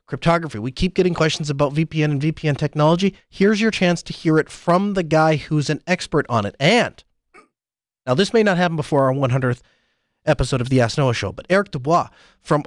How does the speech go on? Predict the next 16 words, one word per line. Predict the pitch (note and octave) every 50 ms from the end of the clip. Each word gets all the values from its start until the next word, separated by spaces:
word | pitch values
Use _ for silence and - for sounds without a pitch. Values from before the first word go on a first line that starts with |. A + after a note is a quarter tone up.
| - -
Arco | D#3 F3 F3+ - F#3+ C#3+
Linux, | A#2 G2+ F#2+ E2 - - - - - - _ _
he's | - - G3+ A#3 G#3
gonna | G#3 A3+ G#3 F#3
join | D#3+ C3 C#3+ C3+ C#3
us | C#3 C3+ -
and | C#3+ C3+
show | - - - E3+ F3
us | F#3+ F#3+ - -
how | - D#3+ D#3+ D#3+ D#3 _
easy, | - F#3 G#3 A3+ G#3 D#3+ B2+ A#2+ B2 C3 - _ _ _ _ _ _ _
uh, | - D3+ C#3+ C#3 C3+ - - -
or | E3 D#3 C3+
how | - - F#3+ G#3+ A3 G#3
a | E3 E3
distro | C#3 D3 F#3 E3+ - - - E3 C#3 C#3 D3